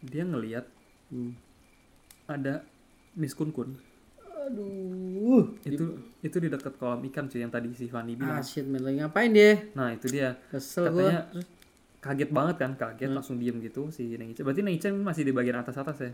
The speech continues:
Speaker 2: Oke, masih di
Speaker 1: Nah,
Speaker 2: atas itu.
Speaker 1: karena masih baru naik turun dikit tuh ya.
Speaker 2: Hmm.
Speaker 1: Katanya lagi nyisir rambut.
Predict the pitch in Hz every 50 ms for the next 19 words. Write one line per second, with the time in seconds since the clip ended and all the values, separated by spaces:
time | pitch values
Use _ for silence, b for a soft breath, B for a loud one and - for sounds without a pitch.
0 | - 220 151 135 139 143 135 127 127 135 135 147 143 143 135 139 131 120 120 120
1 | - - 123 135 143 135 127 - 123 120 117 117 120 123 120 113 117 - 123 120
2 | 123 131 131 131 - 127 - 120 113 110 113 - - 127 123 123 120 - - -
3 | - - _ - - - - - - - - - - 127 143 156 156 139 127 123
4 | 127 120 - - - 127 127 123 120 117 123 135 156